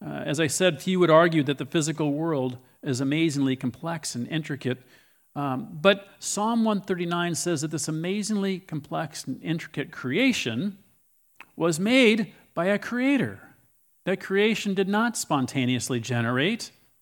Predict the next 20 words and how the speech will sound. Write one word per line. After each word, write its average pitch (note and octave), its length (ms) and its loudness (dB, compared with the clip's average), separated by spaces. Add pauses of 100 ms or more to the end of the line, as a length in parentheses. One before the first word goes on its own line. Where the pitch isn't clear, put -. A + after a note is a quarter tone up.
(540)
There E3 160 2
is F3 180 2
no G3 360 2 (500)
Big D#3+ 240 4
Bang E3 280 4
without E3+ 280 2
a E3 40 0
Big D#3 200 0
Banger. D3+ 420 -2
There F3+ 260 -2
is F3+ 200 -2
a F3+ 80 -2
creator F3+ 500 -2
behind D#3+ 460 -4
all G#3 180 -4
these A#2+ 280 -4
things. - 580 -18 (1120)
This C3 200 -8
isn't D3+ 300 -4
a, C3+ 220 2